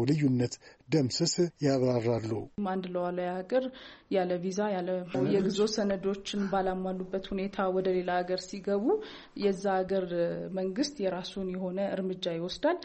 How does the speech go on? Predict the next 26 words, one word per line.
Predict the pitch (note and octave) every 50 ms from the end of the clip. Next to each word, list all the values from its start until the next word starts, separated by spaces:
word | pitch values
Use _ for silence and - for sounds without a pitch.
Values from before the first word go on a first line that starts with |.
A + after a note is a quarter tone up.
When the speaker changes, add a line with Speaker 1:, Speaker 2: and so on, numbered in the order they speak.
| - - - - - - - F3+ F#3+ F#3
Speaker 2:
በእነኝህም | F3 G3+ G3 G3 F#3+ F#3 F#3+ F#3+ F#3+ F#3+ G3
ሁኔታዎች | G3 F#3+ F#3 F#3 F#3+ F3+ F#3 F#3 F#3 -
ውስጥ | A3+ - -
ለምሳሌ | F#3 F3+ F3+ F#3 - - - F#3+ F3+ F3+ F3+ F3+ F#3 F#3 F#3
በአፍሪካ | F#3 E3+ F3 - - G3+ G3+ F#3
ሀገሮች | E3+ E3 E3+ F3+ E3+ F3+ F#3 - -
ውስጥ | C#4 D4 - - - - - D#3
እስር | E3+ - - F#3 F3+
ቤቶች | E3+ F3 E3+ - G3 F#3 F#3 - - -
ውስጥ | G3+ G#3 - -
የሚቆዩ | - F#3+ F#3+ F#3+ F#3 F#3 - F3+ F#3+ G3 F3+ F#3+
ኢትዮጵያኖች | G3 F#3+ F#3+ F#3 F#3 - E3+ E3+ E3+ F3+ F3 - - -
አሉ። | E3+ F3 E3+ - D#3+ - - - - - - - - - - -
እንግዲህ | - G3 F#3+ G3+ A3 G#3
ከእስር | - A3 G#3+ G#3 - G#3+ G3
ቤት | F3+ F#3 F#3 F#3+ -
ከመሄድ | - G#3 F#3+ F#3 F#3 F#3 F#3+ F#3+ F#3 F#3 - -
ጀምሮ | F#3 F3+ F3 F3+ F3+ F3+ F#3 F#3+ F#3+
ነው | F3 F3 E3+
እንግዲህ | F3 F3 F3 F3+ F#3 F#3
ስራው | - - F3+ F3 F3
የሚጀምረው | F3 F3 F3+ E3+ F#3 F3+ F3+ F3 F3+ F3 F3
ማለት | E3+ E3 D#3 D3+ D#3+ D#3+ - -
ነው። | - - F3 - - - - - - - - - G#3 D3 C3+ C3+ C#3 D3
Speaker 1:
አሁን | C#3 C3+ C3 C#3+ D3 D3 C#3 C#3 D#3
እነዚህ | D3 B2+ B2+ C3 B2+ A#2+ A#2+ B2 B2 B2